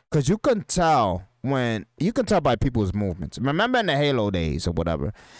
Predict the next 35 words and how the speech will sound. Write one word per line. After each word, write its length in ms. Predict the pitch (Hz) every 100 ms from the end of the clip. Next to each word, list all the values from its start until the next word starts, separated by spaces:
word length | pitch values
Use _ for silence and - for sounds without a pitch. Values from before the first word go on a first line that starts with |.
| -
even 300 | 147 175 196
in 80 | 175
the 100 | 156
Roll 200 | 135 135
Company 360 | - 127 - 107
when 220 | 95 92
me, 320 | 117 127 123
you, 240 | 113 107 107
and 120 | 92
Drano 360 | 101 101 98
used 240 | 95 90 -
to 80 | 95
participate 760 | 90 - 92 90 - 92 90 -
in 160 | 92
Roll 180 | 92 87
Company, 540 | - 85 76 85 85 - - - _
and 180 | 107 98
we 60 | 98
used 140 | 101
to 80 | 113
play 160 | - 104
with 140 | 95
someone 380 | - 98 95 98
else, 300 | 127 101 - -
um, 340 | 104 98 90
that, 320 | 90 90 80 -
um, 320 | 78 92 78
um, 400 | 98 92 87 71
that 160 | 92 87
played 200 | 98 90
Roll 140 | 90
Company 480 | 85 92 - 92 90
with 240 | 82 90 85
us, 220 | 82 -
and, 340 | 101 95 90